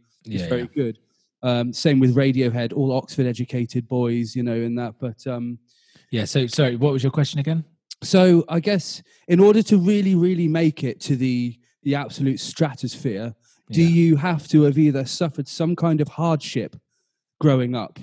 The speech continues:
Speaker 1: um, in order to reach that part within you where you can express yourself and it relates to other people, or other people relate to it rather? Or on the flip side, like Pink Floyd, who were all Cambridge, you know,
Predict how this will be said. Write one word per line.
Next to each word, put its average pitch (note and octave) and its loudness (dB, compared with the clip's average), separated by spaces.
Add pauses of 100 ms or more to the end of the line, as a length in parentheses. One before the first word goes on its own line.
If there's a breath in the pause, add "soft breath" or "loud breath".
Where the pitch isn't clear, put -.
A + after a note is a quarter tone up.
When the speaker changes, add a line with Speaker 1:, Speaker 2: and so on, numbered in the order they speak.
(600)
Speaker 1:
um, A#2 -4
in C3+ 0
order C3 0
to A#2+ -4
reach C3+ -8
that B2+ -8
part B2+ -4
within B2 -4
you A#2 -2 (720)
where C3 -4
you A#2+ 0
can A#2+ -8
express - -8
yourself B2 -8
and A#2 -6
it A2+ -8
relates B2 -6
to C#3 -6
other A#2+ -4
people, C3+ -4 (320)
or B2+ -2
other A#2 -4
people A#2+ -6
relate A#2 -6
to B2+ -4
it A#2+ -4
rather? A#2 -6 (400 soft breath)
Or D#3+ 4
on C#3+ 0
the D3 -2
flip E3 -6
side, B2 -4
like B2+ -6
Pink C#3+ -4
Floyd, C3+ 0
who B2+ 0
were B2+ 0
all C3+ 2
Cambridge, B2+ -4
you C3+ -2
know, A#2 -2